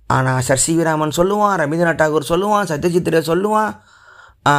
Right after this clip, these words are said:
இங்க இருக்கிற அப்துல் கலாம் பேர்ல இருந்து எல்லா பேரும் வரும். அந்த அம்பேத்கருங்கிற பேர் வராது. சாதி அமைப்பு எவ்வளவு கொடூரமானதுன்னு உங்களுக்கு தெரியும். எவ்வளவு உழை-,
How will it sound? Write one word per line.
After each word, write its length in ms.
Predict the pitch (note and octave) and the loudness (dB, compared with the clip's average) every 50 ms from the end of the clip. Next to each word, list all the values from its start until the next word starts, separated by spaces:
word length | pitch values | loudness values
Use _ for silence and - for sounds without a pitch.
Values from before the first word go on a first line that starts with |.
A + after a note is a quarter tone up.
| C#3+ C#3 C#3 C3+ C3+ | 2 0 -2 -2 -4
இங்க 180 | C3+ C#3+ C#3+ B2 | -4 -4 -2 -2
இருக்கிற 280 | C3+ C#3+ D3 D#3 F#3+ F#3 | -2 -2 0 0 0 2
அப்துல் 300 | E3 D3+ D3 F#3+ G#3 - - | 0 0 0 0 -2 0 0
கலாம் 200 | G#3 G3 F#3 F3 | 0 0 0 0
பேர்ல 140 | G3+ G#3+ B3+ | -4 -4 -4
இருந்து 200 | A#3 G#3 F3+ G3 | -6 -6 -6 -6
எல்லா 240 | A3 C#4+ D#4+ F4 E4+ | -4 -2 0 0 0
பேரும் 280 | D4 A#3+ A#3 A3 G#3+ E3+ | 2 0 0 0 0 0
வரும். 240 | D3 C#3 A#2 F#2+ F#2 - - - - - - | -2 -2 -4 -6 -8 -16 -20 -20 -18 -8 -4
அந்த 160 | - F#3 F#3 | -2 0 0
அம்பேத்கருங்கிற 600 | F#3+ G#3 A3 C4 B3+ - A#3 G#3+ G#3 G3+ G3 F#3+ | 0 2 0 0 0 0 -2 0 0 0 -2 -2
பேர் 220 | F3+ G3 G3+ G3+ F3+ | 0 0 0 0 0
வராது. 360 | D#3 D#3+ E3+ F#3 F#3+ D3+ - - - _ _ _ _ - _ _ _ _ _ _ _ _ _ _ _ _ _ _ _ - - _ _ _ - - _ _ _ _ _ _ _ _ _ _ _ _ _ - | -2 -2 -2 -2 -4 -4 -6 -10 -12 _ _ _ _ -20 _ _ _ _ _ _ _ _ _ _ _ _ _ _ _ -20 -20 _ _ _ -20 -20 _ _ _ _ _ _ _ _ _ _ _ _ _ -14
சாதி 360 | - - D#3 D#3+ G3 A3 G#3+ A3+ | -10 -8 -4 -2 -2 0 0 0
அமைப்பு 360 | G#3 F#3+ F3+ E3+ D#3 - D3 D3 | 0 0 0 -2 -2 -2 -2 0
எவ்வளவு 340 | C#3+ C#3+ D#3+ F#3+ G#3+ G#3 F3+ B2+ - | 0 0 0 2 2 2 0 0 0
கொடூரமானதுன்னு 720 | C#3+ D3+ D#3+ A3+ B3+ B3 A#3 G#3+ G3 F#3 E3+ E3 F3+ G3+ | 0 0 0 2 0 -2 -2 -2 -2 -2 -2 -2 -4 -4
உங்களுக்கு 220 | F3+ D3 B2+ A#2+ - | -4 -4 -6 -6 -6
தெரியும். 240 | - A#2 A#2+ A2 B2+ | -8 -6 -4 -2 -2
எவ்வளவு 460 | B2+ B2+ - - - - C4 C4 B3+ F3+ | -2 -4 -6 0 0 2 2 2 0 0
உழை-, 300 | D#3+ D#3+ D#3 E3 D3 | 0 0 0 0 -4